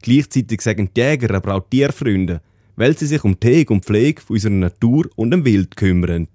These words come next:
Tier- und Naturfreunde, die aber auf der Jagd Tiere töten,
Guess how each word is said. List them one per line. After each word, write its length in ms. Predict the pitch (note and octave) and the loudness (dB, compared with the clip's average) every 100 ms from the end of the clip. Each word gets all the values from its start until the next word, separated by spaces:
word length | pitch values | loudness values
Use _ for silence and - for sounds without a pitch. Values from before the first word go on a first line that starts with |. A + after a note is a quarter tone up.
| _ _ _ _ _ - | _ _ _ _ _ 0
Tier- 240 | A2 B2 | 4 6
und 80 | G#2+ | 4
Naturfreunde, 920 | G2+ - B2+ F3 - A#2 C3 D3 D#3+ - _ | 0 0 -2 -2 0 2 4 2 -2 -6 _
die 40 | G2 | -6
aber 160 | F#2 | -2
auf 100 | G2+ | -4
der 120 | - G2+ | -2 -2
Jagd 400 | A2 A#2+ - - | -2 -6 -10 -2
Tiere 300 | A2 G2 - | 0 0 0
töten, 480 | A#2+ D#3 G3+ A#2 D#3 | 2 2 2 0 -2